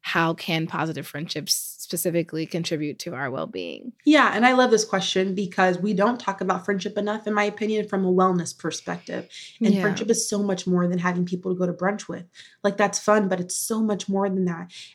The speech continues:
Speaker 2: And so, you know, there's a, a recent, uh, study out of Harvard. They conducted the longest running study on happiness over eighty years, and they found that the number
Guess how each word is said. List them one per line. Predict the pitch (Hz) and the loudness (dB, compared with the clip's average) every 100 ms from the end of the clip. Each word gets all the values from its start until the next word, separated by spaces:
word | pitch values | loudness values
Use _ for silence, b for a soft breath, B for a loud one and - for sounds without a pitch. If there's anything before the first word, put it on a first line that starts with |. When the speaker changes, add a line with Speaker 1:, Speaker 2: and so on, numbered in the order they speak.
| 196 | -2
Speaker 2:
And | 190 | 0
so, | 180 190 180 180 180 | 2 4 4 4 2
you | 185 | 2
know, | 180 | 2
there's | 180 185 185 | 2 0 0
a, | 185 180 180 B B 190 | -2 -2 -4 B B -4
a | |
recent, | 185 240 240 262 240 - _ _ | 0 2 2 0 0 -4 _ _
uh, | 196 185 185 | -6 -2 -2
study | 175 - 208 196 196 - | -2 -2 0 2 0 0
out | 185 | -2
of | 180 | -4
Harvard. | - 196 175 160 165 170 B B - | 0 2 2 0 -8 -12 B B 2
They | 208 | 2
conducted | 208 208 202 202 196 | 2 0 0 -2 2
the | 185 | 4
longest | 175 185 196 220 262 269 277 269 - | 6 4 4 2 4 4 4 0 0
running | 233 220 220 208 | 2 2 0 0
study | - 202 202 | 0 0 2
on | 185 180 | 2 0
happiness | 180 165 180 185 180 - - | -2 -8 -6 -8 -6 -8 -4
over | 180 185 - | -2 -2 -4
eighty | 208 240 247 | 0 2 4
years, | 233 185 180 180 - B B B 208 | 2 4 2 2 -4 B B B -2
and | 196 190 190 190 180 | 0 2 2 0 0
they | 208 214 | 0 0
found | 214 202 202 | 2 2 2
that | 190 185 | -2 -2
the | 185 | 0
number | 175 175 196 214 226 233 240 240 240 | 2 2 2 2 2 2 0 -2 -6